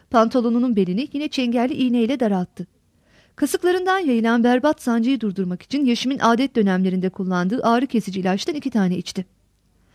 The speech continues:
Aklından yüzlerce düşünce gelip geçiyor, bu düşünce bombardımanında iyice yorgun hissediyordu kendini. Mutlaka akıllı, dengeli, anlayışlı,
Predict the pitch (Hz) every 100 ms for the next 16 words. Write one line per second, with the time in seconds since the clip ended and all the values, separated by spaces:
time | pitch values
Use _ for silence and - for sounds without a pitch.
0 | _ _ - 311 359 359 370 392 294 277
1 | 311 330 302 240 240 247 247 196 - 185
2 | - 190 208 240 _ - 370 370 349 311
3 | 294 269 247 262 254 254 262 254 302 370
4 | 330 285 277 302 269 233 185 180 175 180
5 | 180 170 175 - _ _ _ _ _ 240
6 | 320 262 247 240 - - 220 185 190 -
7 | 208 208 196 185 208 _ - 240 233 214
8 | - 196